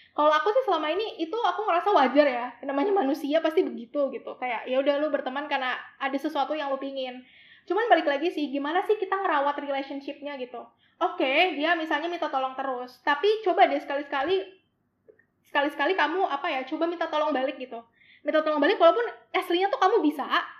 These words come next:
coba minta tolong balik. Kalau misalnya memang dia memberikan bantuan, ya berarti emang kalian,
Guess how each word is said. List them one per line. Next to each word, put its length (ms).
coba 240
minta 160
tolong 240
balik. 400
Kalau 160
misalnya 400
memang 320
dia 420
memberikan 380
bantuan, 320
ya 80
berarti 300
emang 180
kalian, 340